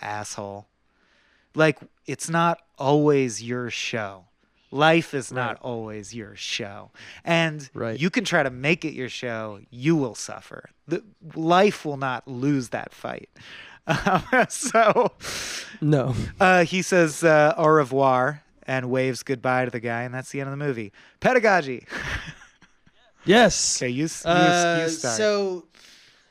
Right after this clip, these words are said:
Speaker 2: this movie is kinda new
Speaker 1: <clears throat>
Speaker 2: brand, a brand new Cohen. I mean, we talked
Speaker 1: Woo.
Speaker 2: about A Serious Man.
Speaker 1: Yeah.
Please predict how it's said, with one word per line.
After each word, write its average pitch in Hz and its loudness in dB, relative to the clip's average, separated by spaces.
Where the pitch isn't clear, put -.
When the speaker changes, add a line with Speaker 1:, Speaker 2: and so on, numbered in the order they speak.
Speaker 2:
this 262 -4
movie 330 2
is 254 -2
kinda 240 -2
new 196 0
Speaker 1:
<clears throat> 139 -6
Speaker 2:
brand, 185 -2
a 175 -2
brand 190 4
new 190 4
Cohen. 180 0
I 330 10
mean, 349 12
we 311 10
talked 196 4
Speaker 1:
Woo. - -4
Speaker 2:
about 170 2
A 143 -6
Serious 160 0
Man. 165 2
Speaker 1:
Yeah. 123 -6